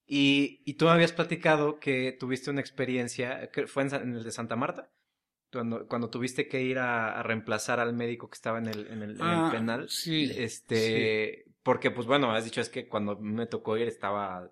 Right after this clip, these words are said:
Speaker 1: o sea, estaba bastante grueso el, el, el asunto. Y nos po-, nos podías platicar esa experiencia, cómo fue tú, este, que tú,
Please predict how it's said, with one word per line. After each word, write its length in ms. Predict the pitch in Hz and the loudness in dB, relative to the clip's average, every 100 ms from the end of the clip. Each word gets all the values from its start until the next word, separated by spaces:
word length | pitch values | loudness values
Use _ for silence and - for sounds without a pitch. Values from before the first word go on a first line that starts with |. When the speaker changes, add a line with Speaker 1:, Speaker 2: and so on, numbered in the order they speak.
| - | -18
Speaker 1:
o 120 | 98 | -16
sea, 200 | - 87 | -10 -10
estaba 280 | - 92 101 | -8 -6 -4
bastante 640 | 95 - 104 101 101 98 | -6 -8 -10 -6 -6 -8
grueso 400 | 92 104 107 - | -8 -4 -2 -4
el, 340 | 107 101 95 - | -6 -8 -10 -14
el, 260 | - 104 98 | -14 -14 -14
el 120 | 101 101 | -12 -10
asunto. 460 | 101 110 107 127 - - - - | -8 -8 -6 -8 -10 -20 -18 -6
Y 60 | |
nos 120 | 120 120 | -6 -2
po-, 180 | 131 131 | -2 -2
nos 140 | 127 | -2
podías 200 | 135 135 | 0 2
platicar 320 | 160 156 139 | 0 -2 -2
esa 100 | 131 | -2
experiencia, 560 | - - 120 123 120 143 | -4 -6 -4 -2 -2 -2
cómo 220 | 131 131 | 0 -2
fue 460 | 127 131 127 - - _ _ _ _ _ | 2 2 2 -4 -12 _ _ _ _ _
tú, 380 | 123 127 127 | -2 -2 -2
este, 260 | 107 - 107 | -4 -8 -10
que 60 | 110 | -14
tú, 200 | 120 | -16